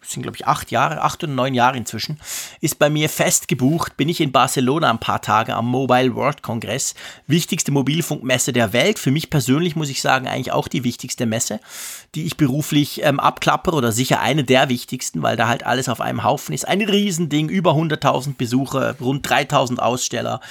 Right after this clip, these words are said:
eine halbe Milliarde Umsatz für Barcelona in diesen paar Tagen. Tja, und das Ganze ist jetzt heute vor ungefähr zwei Stunden, also ganz aktuell,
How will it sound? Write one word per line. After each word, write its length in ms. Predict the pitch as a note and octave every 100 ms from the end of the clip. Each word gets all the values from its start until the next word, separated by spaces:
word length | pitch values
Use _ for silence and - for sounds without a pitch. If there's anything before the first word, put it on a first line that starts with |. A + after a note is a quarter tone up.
| - - -
eine 120 | C#3+
halbe 260 | E3+ A3 F#3
Milliarde 400 | D3+ C3+ D3+ D3
Umsatz 360 | D3+ C3+ B2+
für 120 | -
Barcelona 680 | A#2+ A2+ - B2+ B2 C3+ C3 - - - - -
in 140 | C#3+
diesen 260 | C#3+ C#3 B2+
paar 200 | B2 B2+
Tagen. 520 | A#2 A2+ B2 C#3+ C#3 _ _ _
Tja, 220 | - F#3 - _ _ _ -
und 80 |
das 120 | A#2+ -
Ganze 320 | C#3 D#3+ F3+
ist 180 | D3 C#3+
jetzt 220 | D3+ -
heute 340 | C3+ D3+ F3+
vor 220 | D#3+ C3
ungefähr 320 | B2+ D3+ C3+ -
zwei 200 | - D#3+
Stunden, 460 | - C#3 D#3 F#3
also 160 | D#2+ A#2+
ganz 240 | B2+ D#3+
aktuell, 420 | D#3+ - A#2+ C3